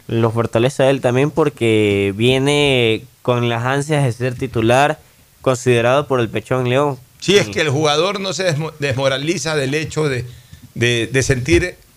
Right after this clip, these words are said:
Speaker 2: que hasta cierto punto fracasó en Barcelona. Ahora,
Speaker 1: Permítame hacerle
Speaker 2: eso
Speaker 1: una
Speaker 2: de,
Speaker 1: pausa.
Speaker 2: eso del fracaso en Barcelona, yo lo tomo también con pinzas,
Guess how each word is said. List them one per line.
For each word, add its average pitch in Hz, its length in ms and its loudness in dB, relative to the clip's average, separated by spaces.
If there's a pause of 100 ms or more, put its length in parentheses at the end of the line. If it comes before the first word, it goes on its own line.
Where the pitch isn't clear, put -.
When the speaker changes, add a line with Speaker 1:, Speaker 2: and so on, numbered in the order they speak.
(480)
Speaker 2:
que - 80 -4
hasta 127 180 0
cierto 156 380 -2
punto 151 300 -4
fracasó 131 400 -4
en 151 80 -2
Barcelona. 123 480 -4
Ahora, 165 180 4
Speaker 1:
Permítame 135 400 2
hacerle 127 340 2
Speaker 2:
eso 226 120 2
Speaker 1:
una 120 80 6
Speaker 2:
de, 117 40 2
Speaker 1:
pausa. 117 180 0
Speaker 2:
eso 240 140 0
del 202 160 0
fracaso 208 600 -4
en 196 120 -6
Barcelona, 165 680 -4 (760)
yo 120 220 2
lo 170 120 0
tomo 165 240 -4
también 147 320 -2
con 139 200 -4
pinzas, 110 440 -4